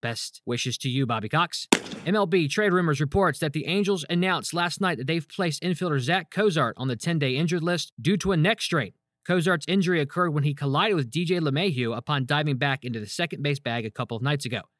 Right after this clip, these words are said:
There's no word from the Angels organization yet on how long he's going to be sidelined. M L B Trade Rumors also says that the Tigers are holding their breath after seeing starter Jordan Zimmermann depart with discomfort in his right elbow.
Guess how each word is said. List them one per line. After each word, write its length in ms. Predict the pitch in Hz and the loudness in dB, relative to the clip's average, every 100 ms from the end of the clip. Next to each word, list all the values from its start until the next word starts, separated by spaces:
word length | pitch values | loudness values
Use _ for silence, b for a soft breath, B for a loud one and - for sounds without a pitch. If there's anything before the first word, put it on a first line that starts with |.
| _ _ _ | _ _ _
There's 160 | 104 107 | -8 -2
no 180 | 139 170 | 0 2
word 260 | 160 147 | 2 0
from 100 | 120 | -2
the 140 | 107 113 | -6 -2
Angels 360 | 160 160 151 | 0 0 0
organization 640 | 139 135 117 120 113 110 | -2 -2 -2 -4 -4 -4
yet 320 | 107 156 - - _ _ - | 0 -2 -2 -12 _ _ -8
on 100 | 101 | -4
how 180 | 127 143 | -2 0
long 240 | 135 135 | 0 -2
he's 160 | 123 107 | -4 -4
going 240 | 123 127 | -2 -2
to 100 | 117 | -4
be 140 | 113 | -6
sidelined. 580 | 110 131 117 107 92 - - - | -4 -4 -4 -4 -4 -4 -4 -2
M 80 | 143 | 0
L 100 | 180 | 2
B 100 | 170 | 2
Trade 300 | 143 196 180 | 2 0 2
Rumors 320 | 196 196 151 - | 2 2 2 0
also 360 | 175 196 185 | -2 0 0
says 300 | 151 185 160 | 2 0 0
that 60 | 143 | 0
the 80 | 135 | -2
Tigers 440 | 160 180 185 165 | -2 0 0 -2
are 60 | 131 | -2
holding 320 | 147 190 202 | 0 2 4
their 100 | 190 | 2
breath 260 | 185 185 | 2 2
after 180 | 151 147 | 0 -2
seeing 280 | 143 185 175 | -2 0 0
starter 320 | 143 180 156 | 0 2 2
Jordan 400 | 127 156 180 190 | 2 2 2 2
Zimmermann 420 | 139 170 175 131 | 2 2 2 2
depart 460 | 127 131 - 185 - | 0 -4 0 0 0
with 160 | 151 - | -4 -4
discomfort 560 | 139 - 170 156 165 | -8 -4 -4 -2 -2
in 100 | 139 | 0
his 160 | 139 113 | 0 0
right 240 | 131 139 | -2 -2
elbow. 380 | 131 147 123 95 | 0 0 -2 -6